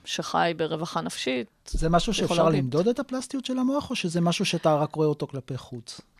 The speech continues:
Speaker 1: אז אני אגיד ככה, ב-, בבעלי חיים אפשר למדוד את זה באופן ישיר, כי אנחנו מרשים לעצמנו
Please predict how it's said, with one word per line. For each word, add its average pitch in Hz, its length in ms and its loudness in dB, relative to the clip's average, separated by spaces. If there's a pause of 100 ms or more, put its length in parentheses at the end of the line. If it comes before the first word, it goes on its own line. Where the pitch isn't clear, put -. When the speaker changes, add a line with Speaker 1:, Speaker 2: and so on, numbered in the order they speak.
(160)
Speaker 1:
אז 214 380 6
אני 220 160 4
אגיד 254 160 4
ככה, 185 300 10
ב-, 196 400 4
בבעלי 214 300 10
חיים 277 240 6
אפשר 220 220 8
למדוד 208 300 6
את 202 80 6
זה 196 80 4
באופן 180 360 6
ישיר, 226 460 4
כי 170 220 -2
אנחנו 165 800 0 (240)
מרשים 175 340 2
לעצמנו 175 800 4